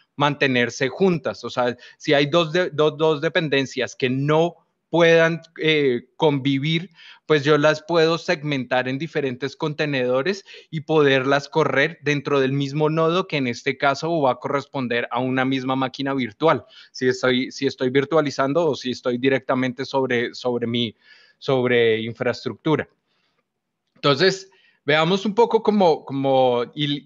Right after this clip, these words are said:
y sa-, y sabemos y entendemos que el, que muchos de ustedes tienen mucha ma-, mucha experiencia sobre Kubernetes y queremos como llevar el, llevar un poco el hilo hacia, desde Kubernetes hacia Knative,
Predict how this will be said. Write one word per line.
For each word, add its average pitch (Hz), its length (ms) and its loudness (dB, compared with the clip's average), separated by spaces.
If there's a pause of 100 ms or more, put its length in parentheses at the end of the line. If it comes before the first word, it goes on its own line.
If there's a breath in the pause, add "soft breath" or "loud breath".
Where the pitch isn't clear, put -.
y 143 60 -6
sa-, 156 300 0
y 135 100 -10
sabemos 156 560 2
y 190 100 0
entendemos 139 600 0
que 180 80 -2
el, 156 220 -4
que 127 120 -6
muchos 160 480 -4
de 185 80 -2
ustedes 131 540 -2
tienen 160 460 0 (300 loud breath)
mucha 165 420 0
ma-, 170 220 0
mucha 151 340 -4
experiencia 135 640 -4
sobre 156 420 0
Kubernetes 127 840 -2 (240 loud breath)
y 156 100 -6
queremos 151 480 2
como 185 320 0 (100)
llevar 139 540 2
el, 156 320 -2
llevar 135 320 0
un 147 120 -6
poco 170 260 -2
el 180 140 0
hilo 190 360 2 (260 loud breath)
hacia, 143 540 0
desde 135 380 0
Kubernetes 143 880 2
hacia 139 520 -2
Knative, 143 720 0